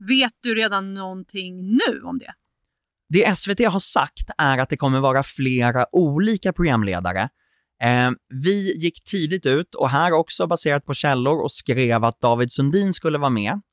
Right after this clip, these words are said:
Speaker 2: Återigen en publicering som var förhastad. Jag borde nog ha ringt ytterligare några källor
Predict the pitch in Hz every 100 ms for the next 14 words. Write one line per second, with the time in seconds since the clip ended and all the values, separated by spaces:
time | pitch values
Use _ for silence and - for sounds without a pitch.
0 | - 135 160 - 160 135 135 151 127 131
1 | 131 127 123 123 117 117 113 110 - 104
2 | 113 - - 151 151 120 127 110 110 -
3 | 127 123 123 120 120 117 _ 131 - -
4 | 120 113 123 135 123 113 110 127 110 110
5 | 156